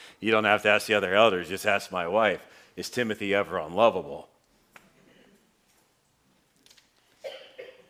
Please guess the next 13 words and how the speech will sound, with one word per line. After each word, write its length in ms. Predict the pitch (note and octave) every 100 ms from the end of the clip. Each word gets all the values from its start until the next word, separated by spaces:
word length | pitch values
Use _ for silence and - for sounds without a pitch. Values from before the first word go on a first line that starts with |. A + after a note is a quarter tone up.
| _ _ _ - - _ _ _ _ _
As 120 | G2+ -
stated, 380 | - A#2+ A2+
gentlemen, 340 | G#2 B2+ A#2+ A#2
at 100 | A2
times 460 | B2 B2 A2+ G2+
it 100 | A#2
may 200 | G#2+ A#2
be 180 | A2 A2+
a 60 | G2+
tiny 340 | A#2 A2 G2+
flame, 320 | - G#2+ G#2
but 120 | F#2+ F#2+
that 380 | G2+ - -